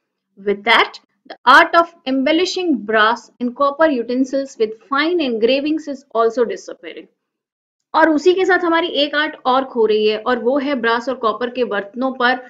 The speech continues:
फाइन एनग्रेविंग करने वालों की कला। The government has identified around thirty-five crafts as languishing craft। गवर्नमेंट ने यह स्वीकार किया है, यह माना है कि पैंतीस ऐसी क्राफ्ट हैं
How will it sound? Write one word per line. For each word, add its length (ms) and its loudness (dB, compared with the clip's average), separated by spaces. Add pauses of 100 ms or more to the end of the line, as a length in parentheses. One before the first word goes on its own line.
(320)
फाइन 420 0
एनग्रेविंग 640 -2
करने 360 -2
वालों 280 0
की 140 -8 (120)
कला। 200 -6 (1300)
The 100 0
government 480 2
has 160 -2 (100)
identified 600 0
around 340 -4
thirty-five 800 -2
crafts 300 0
as 280 0
languishing 800 -2
craft। 340 -12 (580)
गवर्नमेंट 640 -2
ने 120 -2
यह 500 0
स्वीकार 540 -2
किया 260 0
है, 240 0
यह 140 0
माना 300 -2
है 220 -2
कि 140 -8
पैंतीस 640 -4
ऐसी 260 -2
क्राफ्ट 500 -2
हैं 240 -4